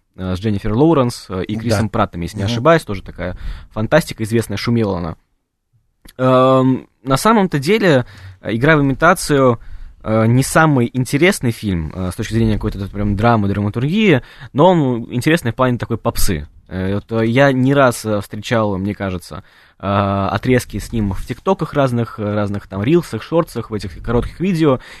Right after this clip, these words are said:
Speaker 1: и он на самом деле снят именно так, как будто бы хотели, чтобы они его порезали на эти короткие видео. То есть это не полноценный фильм, а набор вот этих, э, попсовых фрагментов, которые очень сильно понравятся публике.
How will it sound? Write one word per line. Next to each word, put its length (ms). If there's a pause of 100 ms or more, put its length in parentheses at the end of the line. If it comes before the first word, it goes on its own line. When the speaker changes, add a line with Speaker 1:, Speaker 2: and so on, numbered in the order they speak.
(100)
Speaker 1:
и 80
он 160
на 40
самом 260
деле 160
снят 320
именно 260
так, 240
как 160
будто 180
бы 100
хотели, 540 (240)
чтобы 260
они 160
его 120
порезали 480
на 100
эти 160
короткие 420
видео. 380 (300)
То 80
есть 140
это 320 (180)
не 100
полноценный 720
фильм, 400
а 100
набор 580 (220)
вот 140
этих, 280
э, 200 (160)
попсовых 720
фрагментов, 680
которые 300
очень 380
сильно 360
понравятся 640
публике. 600